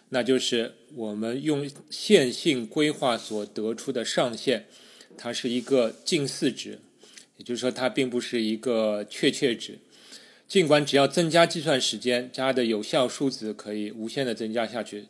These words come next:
但是它终究是一个近似值。比如说在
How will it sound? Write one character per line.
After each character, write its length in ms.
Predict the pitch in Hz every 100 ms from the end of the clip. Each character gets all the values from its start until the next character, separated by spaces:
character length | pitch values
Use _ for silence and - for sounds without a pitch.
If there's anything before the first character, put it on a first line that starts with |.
| -
但 140 | 107
是 180 | - 104
它 380 | 104 110 107 - - - - - _ -
终 200 | 165 160
究 200 | 156 156
是 180 | - 117
一 80 |
个 260 | 107 110 107
近 300 | - 135 113
似 240 | 107 123
值。 220 | 104 - - _ - - - - _ _
比 100 | 117
如 80 | 127
说 200 | 156 156
在 400 | - 151 127